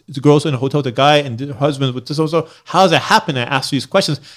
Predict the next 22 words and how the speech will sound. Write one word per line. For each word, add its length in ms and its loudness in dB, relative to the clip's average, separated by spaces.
And 120 -2
I'm 80 0
not 160 4
a 20 -8
guy, 160 4
as 100 0
you 60 -6
guys 140 0
can 100 -8
tell 140 0
in 40 0
this 100 -6
podcast, 400 0
that 60 -6
stays 200 -6
quiet. 420 2
She's 240 -2
answering 440 0
things. 180 0
And 80 0
I'm 60 2
like, 160 2